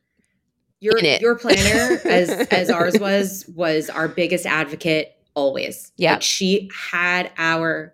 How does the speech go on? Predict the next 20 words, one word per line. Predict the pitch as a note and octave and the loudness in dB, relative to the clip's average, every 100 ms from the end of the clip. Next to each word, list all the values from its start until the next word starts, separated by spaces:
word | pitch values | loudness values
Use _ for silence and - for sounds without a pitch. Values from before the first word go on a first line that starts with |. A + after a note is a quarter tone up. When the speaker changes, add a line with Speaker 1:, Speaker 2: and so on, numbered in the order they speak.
| _ | _
Speaker 1:
backs, | D#3 G2 F2 - - - _ - | 0 0 -2 -8 -16 -18 _ -4
and | D3 C3+ A#2+ B2 - _ _ _ _ _ _ _ - | -2 -2 -4 -8 -14 _ _ _ _ _ _ _ 0
there's | F3 D#3+ D#3+ G3+ | 2 2 -2 -2
really | F3+ E3 | 0 0
something | D#3 C#3+ C#3+ C3+ | -2 -2 -2 -2
to | C#3+ | -2
be | C3+ | 0
said | - - | 0 -2
for | D#2+ | -4
that. | - - _ _ _ _ - | -6 -18 _ _ _ _ -10
Speaker 2:
Sh-, | - - - | -4 -4 0
I | E3+ | -2
will, | G3 G#3 G3+ F#3+ | 0 0 -2 -2
like, | F#3+ | -2
I've | E3+ F#3 | -2 0
had | G3 G3 | -2 -2
clients | G#3 E3 E3 | -2 0 0
that | E3+ - - | 0 -2 -2
I | D3+ D3 | 0 0
love, | D3+ C#3+ D3+ D3+ C#3 A2+ C3 - | -2 -8 -4 0 0 0 -6 -10